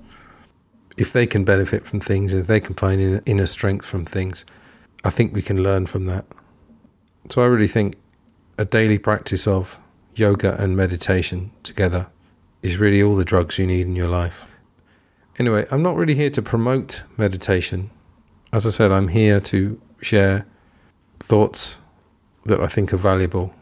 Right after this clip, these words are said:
and I think you will find them valuable. Let's perhaps clear one thing up. As I've said before in other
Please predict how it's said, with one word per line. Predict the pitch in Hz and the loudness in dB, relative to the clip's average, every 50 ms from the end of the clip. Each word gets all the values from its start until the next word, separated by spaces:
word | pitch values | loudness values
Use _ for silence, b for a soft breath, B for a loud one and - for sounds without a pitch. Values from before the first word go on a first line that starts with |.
| _ | _
and | - 98 | -10 -8
I | 95 | -8
think | 90 - 104 95 82 | -6 -6 -6 -6 -4
you | 95 98 | -4 -4
will | 95 95 | -4 -4
find | 90 - - 95 92 92 90 | -4 -2 0 0 0 0 0
them | 87 | -2
valuable. | 85 87 87 87 90 87 - 87 92 - - - - - - - B B B B B _ _ _ _ _ _ _ _ - | 0 0 0 0 0 -2 -4 -6 -8 -8 -10 -16 -20 -20 -20 -20 B B B B B _ _ _ _ _ _ _ _ -2
Let's | 147 143 135 - | 0 0 0 0
perhaps | - 139 135 131 - - - | 2 2 2 2 2 -2 -6
clear | - - 127 120 113 110 104 104 104 | -4 -2 0 2 2 2 2 0 0
one | - - 113 110 107 104 | -2 -2 0 0 0 0
thing | - 107 98 | 0 0 0
up. | 95 95 95 - - _ _ _ _ _ _ _ _ _ _ _ _ - | 2 0 -2 -4 -8 _ _ _ _ _ _ _ _ _ _ _ _ -4
As | 120 101 127 | -2 0 0
I've | 120 - | 0 0
said | - 139 123 | -2 -2 -2
before | 120 101 - - 120 110 107 | -2 -4 -2 0 0 2 2
in | 107 | 2
other | 113 113 107 110 98 95 90 92 104 | 2 2 2 2 2 0 0 -4 -6